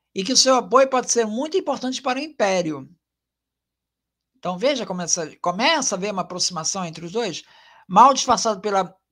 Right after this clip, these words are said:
violência poli-, polêmica doutrinária, Celso formula, porém, pela primeira vez,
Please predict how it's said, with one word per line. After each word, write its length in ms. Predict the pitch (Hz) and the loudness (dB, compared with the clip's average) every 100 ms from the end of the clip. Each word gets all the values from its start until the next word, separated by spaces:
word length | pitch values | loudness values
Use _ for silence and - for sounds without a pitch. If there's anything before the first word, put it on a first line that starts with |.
| - | -6
violência 480 | 196 196 180 196 175 - | -2 0 0 -2 -2 -4
poli-, 340 | 202 180 170 - | -4 -2 -2 -6
polêmica 500 | - 175 165 151 160 | -4 -2 -2 -6 -4
doutrinária, 680 | 180 180 208 202 233 269 262 _ _ _ - | -4 -6 -6 -2 0 0 -6 _ _ _ -6
Celso 520 | - 220 240 240 262 | 0 4 4 2 -4
formula, 480 | - 233 190 190 185 | 0 0 0 0 -2
porém, 280 | 196 185 | -2 -4
pela 220 | 214 208 190 | -4 -4 -4
primeira 500 | 185 185 220 269 226 | -4 0 2 2 2
vez, 640 | 165 208 254 247 - - | 2 2 2 -2 -6 -10